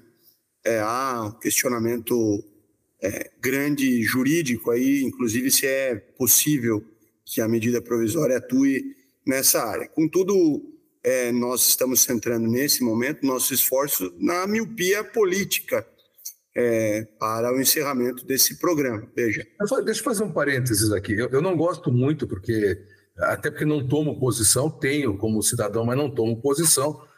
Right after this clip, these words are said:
Speaker 2: sobre polarizações políticas, né? Cada um tem, tem sua forma de pensar e tem aqueles até que não se colocam em polo nenhum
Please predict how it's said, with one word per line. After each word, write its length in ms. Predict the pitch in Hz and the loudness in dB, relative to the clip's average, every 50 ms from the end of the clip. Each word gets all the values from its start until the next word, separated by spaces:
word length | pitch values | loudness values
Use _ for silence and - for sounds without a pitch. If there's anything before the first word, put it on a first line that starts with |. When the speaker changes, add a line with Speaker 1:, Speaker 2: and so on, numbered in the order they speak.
| _ _ | _ _
Speaker 2:
sobre 520 | - - - 165 - 151 147 143 143 135 - 139 | -2 2 2 2 2 2 2 0 0 0 0 0
polarizações 680 | 156 151 151 147 151 147 151 139 113 - - 135 127 | 0 0 0 -2 -2 -2 -2 -2 0 0 0 -2 -2
políticas, 680 | - - 202 160 117 110 101 98 - - - - - - | -2 -2 0 0 2 0 0 -2 -6 -10 -12 -12 -8 -4
né? 100 | 110 110 | -4 -4
Cada 300 | 104 - 117 107 110 113 | -2 -2 -4 -2 0 0
um 320 | 120 123 117 107 101 98 - - _ _ - | 2 2 2 0 -2 -4 -6 -12 _ _ -6
tem, 240 | - 107 104 98 98 | -2 -2 -2 -2 -4
tem 360 | - 107 104 95 95 - - _ _ _ _ _ _ | -4 -4 -4 -4 -6 -8 -12 _ _ _ _ _ _
sua 240 | - - - 123 117 | -2 0 0 0 0
forma 280 | 123 123 120 120 120 117 | 0 0 0 0 -2 -4
de 100 | - - | -4 -4
pensar 460 | 156 151 139 - - 147 147 156 170 | -4 -2 0 0 0 0 0 0 0
e 100 | 170 165 | -2 -2
tem 140 | - 165 147 | -2 -2 -4
aqueles 280 | 127 131 151 139 135 | -2 -2 -2 0 0
até 240 | 123 120 120 135 139 | 0 0 -2 -2 -4
que 80 | - - | -4 -2
não 120 | 151 131 | -4 -4
se 80 | 120 - | -4 -2
colocam 340 | 139 131 131 135 131 135 131 | -2 -2 0 0 0 0 0
em 80 | 127 | 0
polo 240 | 131 135 131 127 135 | 0 0 0 0 0
nenhum 340 | 127 120 110 101 90 85 | 0 -2 -2 -2 -4 -6